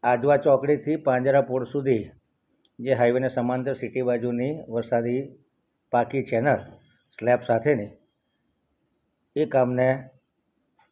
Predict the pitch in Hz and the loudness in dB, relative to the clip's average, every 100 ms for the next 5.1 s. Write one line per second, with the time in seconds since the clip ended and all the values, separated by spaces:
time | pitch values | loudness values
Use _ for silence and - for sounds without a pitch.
0 | _ _ _ _ _ 135 147 135 - 131 | _ _ _ _ _ -2 0 0 0 2
1 | 135 165 - _ _ _ _ _ 120 127 | 2 0 -8 _ _ _ _ _ -6 0
2 | 160 156 139 117 127 104 - _ _ - | 2 4 4 4 4 2 -8 _ _ -14
3 | 113 147 135 139 123 139 143 - - 131 | -6 -2 -2 -2 2 2 2 -8 -4 -4
4 | 123 107 143 123 135 123 110 131 120 123 | -2 -2 0 0 0 0 0 0 2 4
5 | 151 | 4